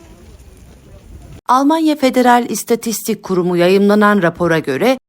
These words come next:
işverenler tarafından çalışanlara ödenen primden yararlananların oranı Ekim iki bin yirmi ikiden bu yana yüzde yetmiş yedi virgül dokuz oldu.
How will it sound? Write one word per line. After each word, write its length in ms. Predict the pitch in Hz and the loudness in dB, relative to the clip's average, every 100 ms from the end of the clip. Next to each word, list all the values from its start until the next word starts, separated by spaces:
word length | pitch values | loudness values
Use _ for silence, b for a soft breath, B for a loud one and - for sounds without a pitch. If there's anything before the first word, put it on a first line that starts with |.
| _ | _
işverenler 680 | 233 220 269 254 262 269 262 | -6 -2 0 2 4 4 2
tarafından 640 | 247 202 185 185 165 190 262 | 0 -2 0 0 0 0 -2
çalışanlara 720 | - 269 254 269 262 269 285 | -2 -2 0 0 2 2 2
ödenen 440 | 262 254 226 220 208 | 2 2 2 2 0
primden 540 | 202 208 202 196 185 | 0 0 2 2 2
yararlananların 840 | 175 175 175 175 175 175 165 156 151 | 2 2 2 0 0 2 0 0 0
oranı 520 | 165 151 135 226 262 _ _ | 2 2 0 0 -2 _ _
Ekim 380 | 170 175 185 147 - | -4 -2 -4 -8 -12
iki 260 | 170 180 | -8 -4
bin 120 | 165 | -2
yirmi 300 | 156 170 170 | 0 0 0
ikiden 440 | 165 180 208 262 254 | -2 -2 -2 0 0
bu 80 | 202 | 0
yana 320 | 147 170 285 | 0 0 0
yüzde 340 | 233 220 202 | -2 -4 -2
yetmiş 460 | 240 208 202 208 - | 0 0 -2 -6 -2
yedi 240 | 165 254 | -4 -2
virgül 400 | 254 214 220 277 | -4 -4 -4 -4
dokuz 340 | 247 226 180 151 | -4 -4 -4 -4
oldu. 400 | 139 143 170 | -6 -2 -4